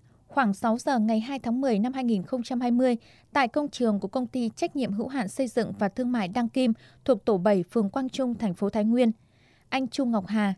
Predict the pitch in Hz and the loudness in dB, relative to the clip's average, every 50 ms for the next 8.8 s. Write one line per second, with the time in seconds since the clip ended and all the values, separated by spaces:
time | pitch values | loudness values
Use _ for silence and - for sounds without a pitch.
0 | _ - - 277 269 269 240 214 208 196 185 175 - - 196 196 - 254 233 220 | _ -8 -6 -4 -2 0 2 2 4 4 2 0 0 -2 -2 -2 0 -2 -2 -2
1 | - - 214 208 233 285 330 370 _ - - - _ _ - 240 254 269 294 269 | 0 0 2 2 4 4 2 2 _ -10 -20 -20 _ _ 2 2 4 4 2 0
2 | - 262 226 180 175 - 214 190 180 - - 202 196 233 - - 262 - - 208 | 2 2 0 0 2 0 0 0 0 0 0 0 0 0 -2 -2 -4 -2 -2 -2
3 | 185 185 208 196 175 - - - 202 190 196 - 254 240 220 - 262 240 233 226 | 0 2 2 2 2 0 0 0 0 0 0 -2 -4 -4 -2 -2 -2 -4 -2 -2
4 | 226 196 180 - 202 196 - 220 214 214 226 247 254 226 226 - _ _ _ _ | -4 -4 -2 -2 -4 -4 -2 0 0 2 4 4 4 2 2 0 _ _ _ _
5 | _ _ _ _ _ _ - - 269 269 240 240 226 214 208 196 196 196 185 - | _ _ _ _ _ _ -2 -2 -2 -2 0 -2 0 0 2 2 2 2 0 2
6 | - 214 202 226 - 302 240 202 - 220 - - - 220 202 180 185 - 247 226 | 2 2 2 2 2 0 -2 0 -2 -4 -6 0 2 2 2 2 0 -2 -2 -2
7 | - - 247 233 240 220 - - _ - _ - 214 240 233 247 269 - 311 285 | 0 2 2 2 2 0 -2 -6 _ -20 _ 2 4 6 6 6 4 0 -2 -2
8 | 277 - 254 233 208 196 180 - _ - 359 349 - 262 240 202 | 0 0 2 4 4 4 2 -2 _ -4 -4 -2 0 -2 -2 -2